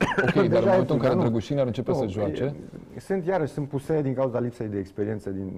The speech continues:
Speaker 1: toate părțile.
Speaker 2: Ok.
Speaker 1: Și din, nu cred că,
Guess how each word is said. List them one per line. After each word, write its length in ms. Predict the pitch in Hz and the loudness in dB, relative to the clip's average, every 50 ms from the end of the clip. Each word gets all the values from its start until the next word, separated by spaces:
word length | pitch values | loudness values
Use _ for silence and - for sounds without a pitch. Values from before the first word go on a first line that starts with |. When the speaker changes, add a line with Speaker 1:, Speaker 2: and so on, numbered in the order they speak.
| 90 - | -12 -12
Speaker 1:
toate 260 | - - 107 107 - 95 | -6 -6 -6 -4 -4 -6
părțile. 500 | 73 - 92 87 82 - 98 107 143 160 - - | -6 -6 -8 -8 -8 -10 -10 -10 -10 -12 -10 -8
Speaker 2:
Ok. 160 | - 104 - 92 82 85 120 143 139 - - _ _ - - - - - - | -8 -6 -6 -6 -6 -6 -6 -8 -10 -14 -20 _ _ -20 -20 -20 -20 -20 -20
Speaker 1:
Și 280 | - - - - - | -20 -20 -18 -10 -8
din, 400 | 127 123 123 123 123 120 135 127 127 131 - 123 127 - - - 120 120 120 120 123 123 120 | -6 -4 -4 -6 -6 -6 -6 -8 -8 -10 -14 -14 -12 -12 -12 -12 -10 -10 -10 -10 -8 -6 -6
nu 100 | 120 131 | -4 -4
cred 280 | 123 - 127 120 107 - | -4 -2 -2 -2 -4 -2
că, 320 | - 113 110 110 107 101 | -4 -4 -2 -2 -2 -4